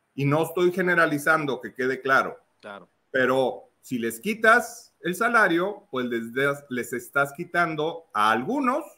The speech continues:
Speaker 1: sus dos fuentes de ingresos. Y a
Speaker 2: Magis-
Speaker 1: todos su fuente de ingreso salarial.
Speaker 2: Magistrado, me imagino que usted respeta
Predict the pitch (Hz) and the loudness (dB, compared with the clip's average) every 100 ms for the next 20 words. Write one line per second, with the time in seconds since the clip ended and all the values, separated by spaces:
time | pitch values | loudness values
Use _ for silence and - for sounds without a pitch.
0 | _ 131 117 131 131 101 98 117 127 143 | _ -8 -6 -6 -6 -8 -8 -10 -8 -8
1 | 233 285 135 _ _ _ _ _ _ _ | -8 -8 -16 _ _ _ _ _ _ _
2 | _ _ _ 131 123 175 190 208 262 - | _ _ _ 0 0 2 2 2 0 -2
3 | - _ 151 143 139 147 147 160 147 139 | -14 _ -8 -8 -2 -2 -2 -8 -4 -4
4 | 135 139 127 110 95 87 73 - - _ | -4 -6 -6 -4 -4 -4 -8 -16 -20 _
5 | _ _ _ _ _ _ 165 165 180 - | _ _ _ _ _ _ -8 -8 -10 -4
6 | 190 208 202 165 _ _ _ _ _ - | -2 0 -2 -8 _ _ _ _ _ -20
7 | 151 170 170 160 185 196 202 - 170 151 | -10 -6 -6 -6 -8 -8 -8 -8 -6 -4
8 | 147 147 139 - 160 175 - _ _ _ | -4 -8 -10 -4 -4 -4 -8 _ _ _
9 | _ _ 117 147 139 _ 170 - 143 135 | _ _ -10 -8 -8 _ -2 0 -2 -4